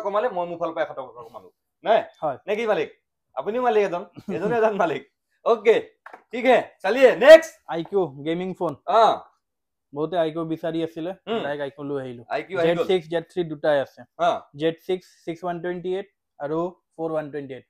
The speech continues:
Speaker 1: হা।
Speaker 2: ফ'ৰ ওৱান টুৱেণ্টি এইট আহি যাব দহ,
Speaker 1: উম।
Speaker 2: ছিক্স ওৱান টুৱেণ্টি আহি যাব এঘাৰ।
Speaker 1: কিয়া বাত হে, চাই লওক। কণ্ডিশ্যন চাই লওক।
Speaker 2: কণ্ডিশ্যন চাওক।
Speaker 1: উইথ বক্স পাই যাব
Speaker 2: এটা
Speaker 1: ন?
Speaker 2: দুটা পিচ নাই, বহুত পিচ আছে, ইয়াতেও থৈছো।
Speaker 1: হা।
Speaker 2: আৰু আছে, ভিতৰত
Speaker 1: আৰু
Speaker 2: আৰু
Speaker 1: আছে?
Speaker 2: আছে, ভিতৰত আৰু আছে।
Speaker 1: কিয়া বাত হে। চলিয়ে,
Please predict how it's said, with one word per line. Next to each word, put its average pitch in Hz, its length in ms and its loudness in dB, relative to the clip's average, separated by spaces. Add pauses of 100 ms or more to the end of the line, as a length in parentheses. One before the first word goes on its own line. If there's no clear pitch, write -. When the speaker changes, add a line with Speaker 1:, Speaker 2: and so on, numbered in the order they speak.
(120)
Speaker 1:
হা। 170 240 -6
Speaker 2:
ফ'ৰ 180 160 -2
ওৱান 185 160 -4
টুৱেণ্টি 180 160 -8
এইট 190 80 -6
আহি 165 120 -6
যাব 175 180 -6
দহ, 165 240 -2 (280)
Speaker 1:
উম। 180 160 -8
Speaker 2:
ছিক্স 156 300 -12
ওৱান 170 140 -8
টুৱেণ্টি 175 200 -8
আহি 170 220 -4
যাব 175 180 -4 (380)
এঘাৰ। 139 280 -6 (360)
Speaker 1:
কিয়া 151 160 -4
বাত 139 340 -2
হে, 117 80 -8
চাই 151 200 -4
লওক। 127 140 -8 (280)
কণ্ডিশ্যন 175 360 -4
চাই 196 200 -2
লওক। 214 40 -2
Speaker 2:
কণ্ডিশ্যন 165 280 -4
চাওক। 120 260 -18
Speaker 1:
উইথ 196 180 -4
বক্স 220 200 2
পাই 247 160 4
যাব 208 80 2
Speaker 2:
এটা 208 140 4
Speaker 1:
ন? 208 40 4
Speaker 2:
দুটা 214 180 2
পিচ 208 280 -4
নাই, 214 160 0
বহুত 190 280 4
পিচ 196 120 0
আছে, 180 180 0
ইয়াতেও 180 300 0
থৈছো। 190 360 -2 (140)
Speaker 1:
হা। 165 300 -4 (140)
Speaker 2:
আৰু 190 240 4
আছে, 175 180 -2
ভিতৰত 143 240 -8
Speaker 1:
আৰু 202 80 2
Speaker 2:
আৰু 226 180 6
Speaker 1:
আছে? 156 100 0
Speaker 2:
আছে, 131 120 -14
ভিতৰত 143 260 -10
আৰু 156 220 -4
আছে। 131 200 -14 (300)
Speaker 1:
কিয়া 117 180 -6 (140)
বাত 120 180 -2
হে। - 40 -20 (120)
চলিয়ে, 247 240 6